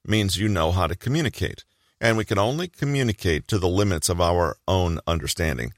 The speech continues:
Therefore, teaching can help other people shine light on their own blind spots and remove them. But it can also be the one thing that lets us see our blind spots and overcome them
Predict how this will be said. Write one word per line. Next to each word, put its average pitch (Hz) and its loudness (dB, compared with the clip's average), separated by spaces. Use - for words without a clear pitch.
Therefore, 92 0
teaching 95 -2
can 85 -2
help 90 0
other 113 0
people 85 -2
shine 98 0
light 95 0
on 104 2
their 107 0
own 165 0
blind 78 -2
spots 85 0
and 117 -2
remove 131 -2
them. 57 -8
But 131 2
it 131 -4
can 131 -4
also 165 0
be 120 0
the 90 2
one 98 0
thing 85 -2
that 80 2
lets 90 0
us 85 0
see 87 0
our 110 2
blind 78 0
spots 78 -2
and 85 0
overcome 80 -2
them 71 -2